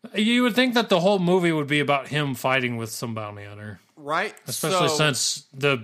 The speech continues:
Speaker 1: all throughout the original trilogy, Boba Fett's trying to hunt him down because of Jabba.
Speaker 2: Exactly.
Speaker 1: So, spoiler alert. Spoiler alert. Sorry, guys.
Speaker 2: <laughs>
Speaker 1: If you haven't seen the nineteen seventy-eight movie,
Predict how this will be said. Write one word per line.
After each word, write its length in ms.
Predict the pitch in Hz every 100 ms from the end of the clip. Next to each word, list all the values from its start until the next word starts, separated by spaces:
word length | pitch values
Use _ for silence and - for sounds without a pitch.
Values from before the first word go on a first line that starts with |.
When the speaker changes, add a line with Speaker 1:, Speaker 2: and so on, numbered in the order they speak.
| 123
Speaker 1:
all 240 | 131 143 143
throughout 360 | 143 143 139 139
the 80 |
original 380 | 135 139 127 123
trilogy, 540 | 110 139 139 123 113 117
Boba 360 | 123 127 117
Fett's 300 | - 131 -
trying 220 | - 123
to 60 | 117
hunt 160 | 113 123
him 100 | 117
down 260 | 120 120
because 360 | 110 113 123 117
of 180 | 107 - _ _ _ _ _ _ _ _ _ _ _
Jabba. 460 | - 120 110 107 113 _ _ _ -
Speaker 2:
Exactly. 520 | 151 - 185 165 110
Speaker 1:
So, 40 | 98
spoiler 400 | 180 175 175 147
alert. 320 | 143 139 -
Spoiler 480 | - 165 175 170 143
alert. 220 | 131 127
Sorry, 280 | 147 131 120
guys. 440 | 117 113 110 - 143
Speaker 2:
<laughs> 220 | 139 -
Speaker 1:
If 80 | 143
you 60 |
haven't 160 | 151 147
seen 240 | 165 156
the 120 | 135
nineteen 380 | 135 135 127 139
seventy-eight 800 | 123 156 131 127 123 123 127 123
movie, 440 | 123 123 117 113